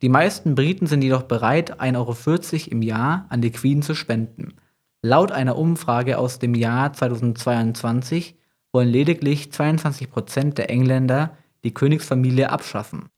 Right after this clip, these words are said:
Dass die Royals das Land vereinen können, wurde während der Feierlichkeiten anlässlich des siebzigjährigen Thronjubiläums deutlich.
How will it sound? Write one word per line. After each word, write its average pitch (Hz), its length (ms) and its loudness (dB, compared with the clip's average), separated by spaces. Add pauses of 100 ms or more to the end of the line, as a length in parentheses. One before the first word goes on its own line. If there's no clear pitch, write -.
(120)
Dass 170 240 0
die 135 100 4
Royals 143 440 2
das - 200 -8
Land 135 240 0
vereinen 139 400 -2
können, 143 480 0 (300)
wurde 165 340 4
während 143 280 2
der 120 100 0
Feierlichkeiten 143 880 0 (160)
anlässlich 131 560 2
des 127 160 -6
siebzigjährigen 127 920 0
Thronjubiläums 123 840 2
deutlich. - 580 -4